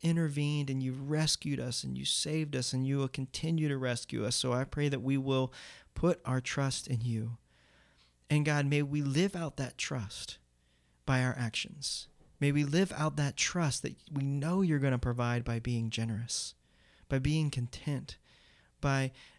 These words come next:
uh, by being willing to let go and release some of the wonderful gifts that you've given to us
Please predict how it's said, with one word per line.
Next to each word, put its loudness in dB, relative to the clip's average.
uh, -4
by 2
being 2
willing 2
to -4
let -2
go 2
and 0
release -2
some 0
of 0
the -4
wonderful -2
gifts -4
that -6
you've -6
given -2
to -6
us -6